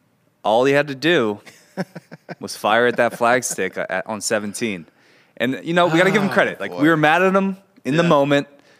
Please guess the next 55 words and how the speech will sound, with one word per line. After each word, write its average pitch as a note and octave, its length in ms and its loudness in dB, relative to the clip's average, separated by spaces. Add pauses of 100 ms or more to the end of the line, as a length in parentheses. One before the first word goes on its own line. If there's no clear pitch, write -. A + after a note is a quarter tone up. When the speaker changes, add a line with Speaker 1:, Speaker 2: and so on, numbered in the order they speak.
(180)
Speaker 1:
but A2 100 -10
Keegan D#3 280 0
Bradley D3 320 2
that B2+ 200 2
day G#2+ 200 2
was G2 120 -10
playing A2 200 -4
his G2+ 80 -8
dick F#2+ 240 -6
off. E2 420 -8
Speaker 2:
Mm-hmm. F#3 300 -8 (260)
Speaker 1:
He C3 140 -2
was, C3 160 0
like, G#2+ 220 -2 (100)
eight C3 160 2
under C3 260 2
on C3+ 120 2
the C3+ 60 0
day C3 160 4
or C3 60 2
something, B2+ 300 -4
nine G#2+ 240 -2
under A#2 200 -2
on A#2+ 120 -2
the A2+ 80 -6
day. G#2 320 -2 (480)
Speaker 2:
But, F3 180 -2
but D#3+ 100 0
how F#3 220 -2
do A#3+ 80 -4
you, A3 220 -6
when F3+ 160 -8
you're D#3+ 160 -6
chipping F#3+ 480 -8
out G2 440 -6 (220)
Speaker 1:
Get C#3 140 0
Speaker 2:
from A#2 80 -6
the A#2 80 -2
woods, G#2 560 -4
how D3+ 160 -2
do F3+ 80 -4
you A2 260 -4 (640)
chunk - 440 -4
that B2 220 0
into F#2+ 140 -14
the F2+ 80 -12
water - 480 -14
is - 120 -16
what A2 80 -2
I G#2+ 60 2
don't G#2 220 -4
understand. F2 320 -6
Speaker 1:
All D#3 80 4
right, C3 60 2
well, C#3+ 160 4